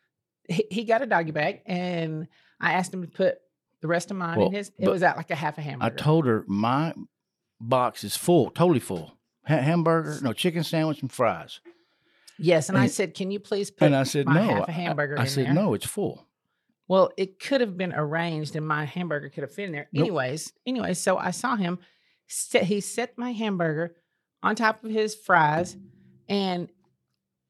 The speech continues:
Speaker 1: and instead
Speaker 2: I made
Speaker 1: of
Speaker 2: it fit.
Speaker 1: making
Speaker 2: <laughs>
Speaker 1: room, he, I looked, I was watching him. He put his hand on top of my hamburger and smushed it down so
Speaker 2: I
Speaker 1: that
Speaker 2: had
Speaker 1: the
Speaker 2: to,
Speaker 1: lid would fit on
Speaker 2: I
Speaker 1: it.
Speaker 2: had to make it fit. It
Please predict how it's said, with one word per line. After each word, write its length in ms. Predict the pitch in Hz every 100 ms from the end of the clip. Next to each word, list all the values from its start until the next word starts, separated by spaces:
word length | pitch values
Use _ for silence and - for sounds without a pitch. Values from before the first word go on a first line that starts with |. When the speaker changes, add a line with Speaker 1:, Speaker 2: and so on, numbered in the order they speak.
| _ -
Speaker 1:
and 320 | 196 196 185 -
instead 720 | 196 185 175 - - 262 254
Speaker 2:
I 200 | 107 139
made 180 | 139 131
Speaker 1:
of 60 | 131
Speaker 2:
it 60 |
fit. 260 | - 101 87
Speaker 1:
making 460 | 95 - 233 220 180
Speaker 2:
<laughs> 60 |
Speaker 1:
room, 600 | 185 208 147 143 196 - _ _ _ _
he, 260 | 285 294 _ -
I 200 | 269 285
looked, 340 | 262 285 294
I 40 | 233
was 140 | 269
watching 340 | 269 370 - 151
him. 140 | 139 _ _ -
He 120 | 294
put 180 | 302 349
his 160 | 330 202
hand 540 | - 302 311 202 202
on 140 | 220 226
top 220 | 277 294
of 80 | 285
my 100 | 285
hamburger 480 | 196 233 190 185 -
and 180 | 240
smushed 600 | 226 - 233 277 294 -
it 160 | 277 208
down 400 | 226 233 165 180
so 160 | - 214
Speaker 2:
I 40 |
Speaker 1:
that 120 | 208
Speaker 2:
had 100 | 254
Speaker 1:
the 60 | 214
Speaker 2:
to, 60 | 214
Speaker 1:
lid 200 | 262 247
would 100 | 202
fit 300 | - 277 -
on 160 | - 156
Speaker 2:
I 100 | 107
Speaker 1:
it. 20 |
Speaker 2:
had 180 | 107 120
to 80 | 123
make 220 | 127 131
it 100 | 135
fit. 240 | - 180
It 120 | 123